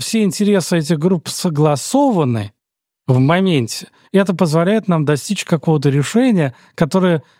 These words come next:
предполагает, ну, скажем так, более широкую поддержку и реализуемость этого решения. Очень важно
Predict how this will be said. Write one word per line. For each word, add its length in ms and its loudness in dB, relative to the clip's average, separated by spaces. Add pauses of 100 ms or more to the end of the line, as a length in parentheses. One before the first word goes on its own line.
(180)
предполагает, 920 0 (280)
ну, 300 0
скажем 340 -2
так, 180 -2
более 320 0
широкую 440 -2
поддержку 520 -2
и 180 2
реализуемость 800 0
этого 240 0
решения. 440 -4 (460)
Очень 340 0
важно 560 0